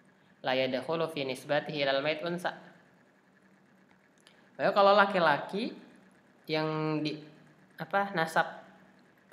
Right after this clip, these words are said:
antara dia dengan mayit itu nggak ada perempuannya, nah itu tuh asobah bin nafsihi. Ini dobitnya nih, kaidahnya ya. Dan ada banyak,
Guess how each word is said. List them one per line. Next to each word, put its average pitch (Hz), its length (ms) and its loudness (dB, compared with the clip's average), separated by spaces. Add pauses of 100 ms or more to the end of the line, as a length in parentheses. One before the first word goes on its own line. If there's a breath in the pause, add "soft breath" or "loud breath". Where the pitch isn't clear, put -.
(320)
antara 156 320 2
dia 151 160 0
dengan 151 240 -2
mayit 147 240 0
itu 147 80 -8
nggak 143 280 4 (120)
ada 139 160 2 (560)
perempuannya, 151 960 -4
nah - 80 -8
itu 143 160 -12
tuh 170 160 -12
asobah 127 320 -10
bin 117 160 -10
nafsihi. 120 400 -16 (2000)
Ini 139 80 -8
dobitnya 135 560 -4
nih, 143 200 -4 (1200)
kaidahnya 120 380 -8 (100)
ya. 127 80 -16 (1120)
Dan 127 160 -10
ada 120 160 -4
banyak, 147 320 -4